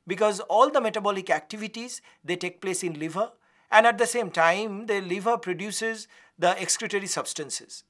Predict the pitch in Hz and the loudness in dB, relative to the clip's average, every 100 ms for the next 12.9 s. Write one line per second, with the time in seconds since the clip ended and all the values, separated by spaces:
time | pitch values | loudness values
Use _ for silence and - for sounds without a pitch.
0 | - 175 175 170 170 160 147 147 139 101 | -12 -6 -6 -2 -2 -2 -6 -10 -10 -14
1 | - _ _ _ _ _ _ _ _ _ | -20 _ _ _ _ _ _ _ _ _
2 | _ - 202 202 190 185 240 277 285 175 | _ 4 6 8 8 6 6 4 2 -2
3 | 262 - - 180 180 214 247 269 277 - | -6 -16 -4 -2 -2 4 6 8 6 -2
4 | _ - 190 214 185 220 233 _ _ _ | _ -8 -6 -4 -4 -6 -8 _ _ _
5 | _ _ _ _ 156 185 233 - 247 254 | _ _ _ _ 0 0 0 6 8 8
6 | 262 269 208 - - - - 180 - - | 4 -6 -8 -8 -8 -8 0 0 0 -2
7 | 139 - _ _ _ _ _ 170 196 175 | -2 -4 _ _ _ _ _ 6 6 6
8 | 196 180 185 - _ - 190 208 226 254 | 2 2 0 -8 _ 0 0 0 0 2
9 | 247 202 208 214 214 202 - - _ - | 0 -2 4 4 4 -2 -8 -14 _ -2
10 | - 208 214 240 294 - _ _ - 196 | 2 4 6 4 2 -12 _ _ 8 10
11 | 202 208 - 196 190 202 - 180 175 190 | 10 4 0 0 0 -2 0 0 4 2
12 | 185 175 - 165 190 175 247 - - | 2 -2 2 4 4 4 4 4 -2